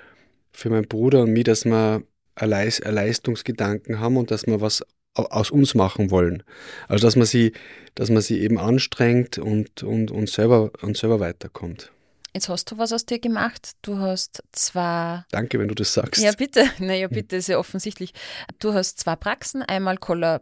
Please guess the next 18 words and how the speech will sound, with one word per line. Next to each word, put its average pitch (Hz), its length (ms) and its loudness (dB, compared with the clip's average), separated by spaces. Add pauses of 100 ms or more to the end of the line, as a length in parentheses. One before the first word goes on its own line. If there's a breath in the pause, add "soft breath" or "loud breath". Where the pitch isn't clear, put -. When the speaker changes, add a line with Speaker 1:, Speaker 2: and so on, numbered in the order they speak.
Speaker 2:
Plast, - 600 -2 (120)
wo 208 440 -6
du 208 360 -6
operative, 285 1000 -2 (140)
ähm, 240 400 -2
Geschichten 254 380 -6
machst, 233 280 -2
und 196 80 -10
einmal 190 200 -4
Color 180 280 0
Beauty, 240 400 -4 (400 loud breath)
wo 196 140 -2
all 180 400 0
die, 185 460 -4
äh, 170 200 -2 (100)
non-operativen 214 1040 -2 (360 loud breath)
Behandlungen 208 500 0
stattfinden. 254 840 -4